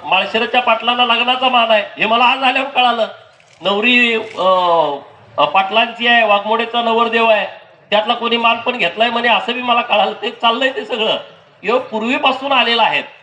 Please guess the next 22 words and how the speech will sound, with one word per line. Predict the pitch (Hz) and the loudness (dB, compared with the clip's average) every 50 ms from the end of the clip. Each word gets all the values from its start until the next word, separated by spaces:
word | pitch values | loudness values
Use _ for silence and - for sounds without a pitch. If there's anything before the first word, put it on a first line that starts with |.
| _ | _
आणि | - 190 | -8 -6
या | 233 240 | -6 -4
चांगल्या | - 226 226 240 240 240 | -2 -4 -2 -2 -4 -4
परंपरा | - 247 247 262 277 262 262 254 226 | -2 -2 0 0 0 0 2 2 2
आहेत. | - - - - - - - - - - - | 2 0 -4 -10 -18 -20 -20 -20 -20 -6 -2
त्या | 202 226 247 | 0 0 2
परंपरा | 247 - 233 226 240 233 - 240 240 | 0 0 -2 -4 -4 -2 0 0 0
आपण | 226 226 240 240 226 - | 2 0 -2 -4 -4 -4
सगळ्यांनी | 214 208 214 220 226 226 | -2 0 2 2 0 0
जतन | - 202 202 208 220 220 208 | 0 -2 0 0 0 0 0
केल्या | - 202 185 185 175 | 0 0 2 2 2
पाहिजेत, | 156 147 139 135 127 143 143 - - - - | 2 0 -2 -2 -4 -6 -8 -8 -10 -6 -4
जपल्या | 165 165 196 220 233 | -4 -2 0 0 0
पाहिजेत. | - - 196 165 - 262 254 226 - - - - - - - - | 2 2 0 -2 -2 -4 -6 -6 -8 -10 -18 -20 -20 -10 -6 -4
आणि | 170 185 | -2 0
या | 220 226 | 2 2
अशा | 220 214 220 240 247 247 | 2 2 2 2 2 2
पृ-, | 247 - - 175 175 - - - - - - | 0 -2 -8 -10 -10 -10 -12 -18 -20 -20 -14
सूर्य, | - 190 202 214 226 240 | -6 -2 0 0 2 0
चंद्र, | 233 - 220 214 214 247 - | 0 0 0 0 0 0 -2
पृथ्वी | - - 202 196 240 226 233 | -2 -2 -4 -4 -4 -2 0
आहे, | 233 214 190 - | 0 2 0 -2